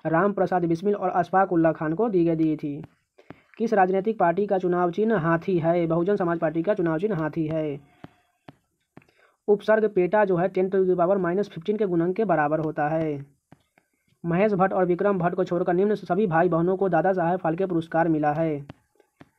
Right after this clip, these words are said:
एक साधारण पेंडुलम टी की अवधि और उसकी लंबाई एल के बीच का संबंध है T equal to two pi root under L बटा G। मंगल ग्रह के वातावरण में अधिक मात्रा में कार्बन डाइऑक्साइड निहित है।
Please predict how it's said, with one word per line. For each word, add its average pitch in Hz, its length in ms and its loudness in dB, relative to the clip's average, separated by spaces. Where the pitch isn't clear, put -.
एक 190 140 0
साधारण 185 420 2
पेंडुलम 185 400 0
टी 202 160 0
की 196 120 0
अवधि 170 240 2
और 180 80 2
उसकी 170 160 -2
लंबाई 175 280 2
एल 202 200 -2
के 185 100 -2
बीच 175 140 0
का 180 100 -2
संबंध 180 340 0
है 202 140 -2
T 190 60 -2
equal 180 360 2
to 208 120 0
two 202 280 0
pi 180 220 4
root 208 200 2
under 185 240 2
L 208 180 0
बटा 170 240 2
G। 156 380 0
मंगल 202 300 2
ग्रह 196 180 2
के 196 120 -2
वातावरण 190 460 2
में 202 80 2
अधिक 185 240 2
मात्रा 170 340 0
में 202 140 0
कार्बन 196 360 0
डाइऑक्साइड 175 640 0
निहित 165 340 0
है। 160 380 -2